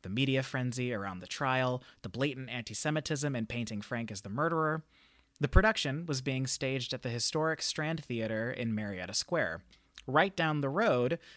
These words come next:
is the Marietta City Cemetery, where Mary Fagan is buried. During the act break of our final dress rehearsal, one of my castmates,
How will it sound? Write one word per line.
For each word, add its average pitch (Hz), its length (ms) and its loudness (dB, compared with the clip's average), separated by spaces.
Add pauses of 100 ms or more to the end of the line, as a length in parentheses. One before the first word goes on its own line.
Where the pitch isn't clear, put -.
is 143 160 0
the 160 60 0
Marietta 113 500 0
City 110 280 -4
Cemetery, 101 720 -2 (220)
where 123 180 2
Mary 101 240 0
Fagan 98 380 -4
is 101 100 -6
buried. 101 460 -4 (1000)
During 202 240 6
the 170 160 6
act 156 300 4
break 123 320 0
of 113 80 0
our 113 120 0
final 139 360 -2
dress 110 280 -2
rehearsal, 104 480 -2 (360)
one 143 120 4
of 143 60 4
my 117 140 2
castmates, 107 760 0